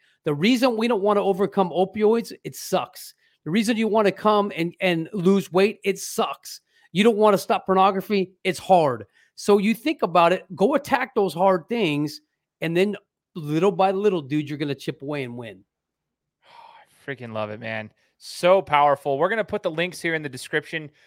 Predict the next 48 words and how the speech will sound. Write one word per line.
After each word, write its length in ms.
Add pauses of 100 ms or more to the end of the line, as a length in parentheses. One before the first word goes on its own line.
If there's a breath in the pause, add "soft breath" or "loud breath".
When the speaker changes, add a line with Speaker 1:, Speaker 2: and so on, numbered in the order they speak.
(200 soft breath)
Speaker 2:
of 160
all 160
the 100
stuff 280
you've 120
got 180
going 200
on, 200
Brock. 220
So 120
I'll 60
make 120
sure 140
they 140
are 100
in 100
here 220
for 100
the 60
listeners. 520 (280 soft breath)
Make 100
sure 120
you 80
click 240
those 220
links 360 (320 soft breath)
if 80
you 60
guys 180
are 80
interested 540
in, 260
uh, 240
seeing 280
what 160
Brock 320
can, 260
can 240
do 180
for 140
you 180
guys 380 (280)
with 60
the 80
services 300
he's, 240
he's 200
providing. 460